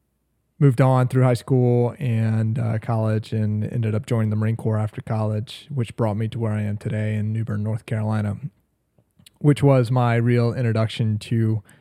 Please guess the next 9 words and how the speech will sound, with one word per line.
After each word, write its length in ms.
uh, 320
water 220
sports 640
there 260
close 300
to 80
the 100
Outer 180
Banks 480